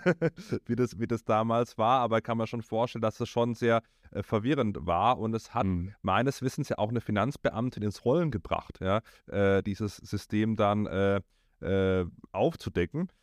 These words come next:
Speaker 1: Ja, und also, äh, long story short, die verschiedensten Beteiligten konnten sich dann mehrfach Kapitalertragssteuer erstatten lassen, obwohl sie nur einmal,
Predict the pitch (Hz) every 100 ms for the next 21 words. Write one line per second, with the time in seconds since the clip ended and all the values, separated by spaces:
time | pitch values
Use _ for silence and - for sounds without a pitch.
0 | _ _ 98 120 120 _ _ 117 120 127
1 | 123 120 113 117 120 - - 60 64 67
2 | 65 - - 110 117 151 - 127 127 120
3 | 120 117 143 170 - _ - - 127 127
4 | - - 117 - 139 143 - 120 117 117
5 | 104 123 139 139 139 85 - 123 123 113
6 | 107 117 120 127 - 110 110 110 117 120
7 | 113 107 113 113 107 107 - 95 - 110
8 | 123 117 110 110 95 101 107 107 107 65
9 | 101 110 107 110